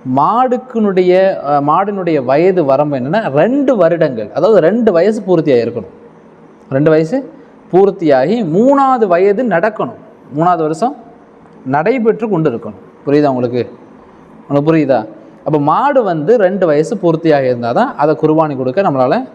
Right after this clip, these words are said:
முடியும். அடுத்து ஒட்டகம். அடுத்து என்னது? ஒட்டகம்.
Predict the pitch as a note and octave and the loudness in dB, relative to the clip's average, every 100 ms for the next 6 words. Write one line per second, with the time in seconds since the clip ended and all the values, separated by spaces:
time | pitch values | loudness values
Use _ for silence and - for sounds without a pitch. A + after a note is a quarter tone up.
0 | - B2 A2 G2 - - - - - - | -14 -10 -8 -8 -14 -20 -20 -20 -20 -12
1 | - F3+ C#4+ - G#3+ F3 F3+ - D3+ - | -4 -2 -4 -4 0 0 0 -4 -4 -18
2 | - - _ _ - - - - - - | -20 -20 _ _ -20 -20 -20 -20 -20 -20
3 | - - - C#3 D#3+ D#3+ A#3 C#4 - - | -20 -20 -6 -4 -2 0 -2 -4 -10 -20
4 | - - - E3 F3 F3+ B2 | -20 -20 -4 -4 -2 -4 -6